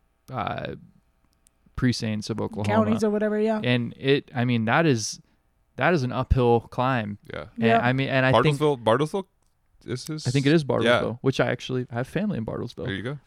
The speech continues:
Speaker 1: But, uh, I, I think about that, especially 'cause I grew up in Alabama, and I think about the people who were Democrats
Speaker 3: Yeah.
Speaker 1: in Alabama. Uh, and I, again, this is a nonpartisan,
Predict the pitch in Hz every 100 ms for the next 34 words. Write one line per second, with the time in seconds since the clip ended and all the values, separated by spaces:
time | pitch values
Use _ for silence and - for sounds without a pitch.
0 | _ 131 127 120 113 127 123 - 127 -
1 | 165 135 120 117 123 - 156 - 131 117
2 | 110 117 - 110 110 104 113 143 110 107
3 | - _ - 117 117 131 120 123 - 127
4 | 120 113 110 104 _ _ _ - 135 123
5 | 113 123 120 - 113 113 - - - -
6 | 107 104 110 - - _ 127 120 107 120
7 | 113 104 120 147 110 104 107 _ _ -
8 | 117 113 107 - 131 127 95 131 - 135
9 | 135 120 120 - 120 120 120 113 113 120
10 | 113 120 123 151 143 143